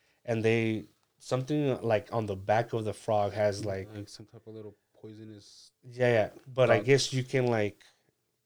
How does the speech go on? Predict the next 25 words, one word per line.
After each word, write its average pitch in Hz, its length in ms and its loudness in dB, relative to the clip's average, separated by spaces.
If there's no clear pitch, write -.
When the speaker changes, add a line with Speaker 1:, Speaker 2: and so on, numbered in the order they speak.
Speaker 1:
I 113 60 -12
guess 107 180 -8
they - 140 -2
burn 104 340 -4
it 110 100 -4
and 107 120 -4
you 101 140 -4
in-, 101 220 -8
inhale 117 420 -2
it. 101 220 -6
But 131 420 2
that, 131 640 2
I, 117 160 0
I 104 100 -4
guess 120 240 0
it 120 120 -10
takes - 260 -2
you 117 60 -8
to, 117 280 -8
like, 98 160 -2
this 98 200 -6
whole 107 560 0
different 104 560 -8
Speaker 2:
Yeah. 110 120 -20
Speaker 1:
dimension 101 960 -4